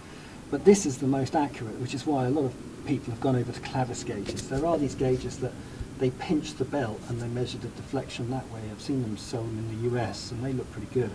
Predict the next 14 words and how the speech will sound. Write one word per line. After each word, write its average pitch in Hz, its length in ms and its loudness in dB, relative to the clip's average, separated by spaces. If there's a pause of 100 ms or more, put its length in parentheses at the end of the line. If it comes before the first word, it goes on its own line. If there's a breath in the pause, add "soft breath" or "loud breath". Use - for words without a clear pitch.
actually. - 260 -8
They 127 140 0
seem 107 240 -6
very 98 260 -6
accurate. 98 480 -6 (580 loud breath)
Then 147 180 6
there's 135 200 4
the 127 80 -4
thing 131 240 0
with 123 240 -2
the, 120 240 4
um, 113 240 -2 (460)
the - 80 -6
pulley, 123 420 2